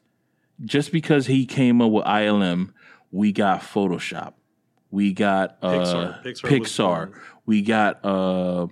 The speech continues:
Speaker 1: we also got Avid. Just because those things were built, we have people who are just fucking editors, media consultants,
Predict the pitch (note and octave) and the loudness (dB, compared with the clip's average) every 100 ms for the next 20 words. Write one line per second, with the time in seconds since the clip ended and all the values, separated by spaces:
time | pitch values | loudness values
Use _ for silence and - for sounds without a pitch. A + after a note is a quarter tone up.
0 | _ _ A2 G#2 G#2 G#2 G2 - G2+ F#2+ | _ _ 0 0 0 -2 -2 -2 -2 -2
1 | E2 D#2 _ _ _ _ _ - D3 D3 | -4 -10 _ _ _ _ _ -2 0 2
2 | D#3 E3+ B2 D3 E3+ - A#2 G2+ G2 F2 | 2 4 4 2 2 2 2 2 0 0
3 | G2 F#2+ A2+ A#2 G#2 A#2+ G#2+ G#2 G2 G2+ | 0 2 2 2 0 -2 0 -2 -2 0
4 | G2 F2 F#2 - - - - _ _ - | 0 -4 -8 -12 -16 -20 -20 _ _ -8
5 | - A#2 - G2+ F#2+ E2+ A#2 A#2+ G#2 F#2 | -4 -2 2 2 2 -2 -2 2 2 2
6 | F2 - - - - - G2 A2+ D3 C#3 | -2 -6 -18 -20 -18 -4 2 4 4 4
7 | G#2+ - - E2 - - - - | 2 -2 -8 -8 -8 -14 -20 -20